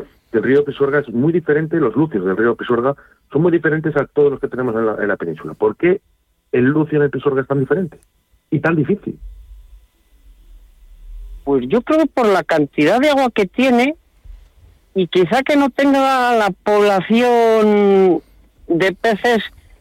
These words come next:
Speaker 2: ideal para el volumen de agua que tiene,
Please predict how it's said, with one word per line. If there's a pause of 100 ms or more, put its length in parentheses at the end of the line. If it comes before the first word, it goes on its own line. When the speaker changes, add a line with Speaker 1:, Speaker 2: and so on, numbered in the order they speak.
(920)
Speaker 2:
ideal
para
el
volumen
de
agua
que
tiene,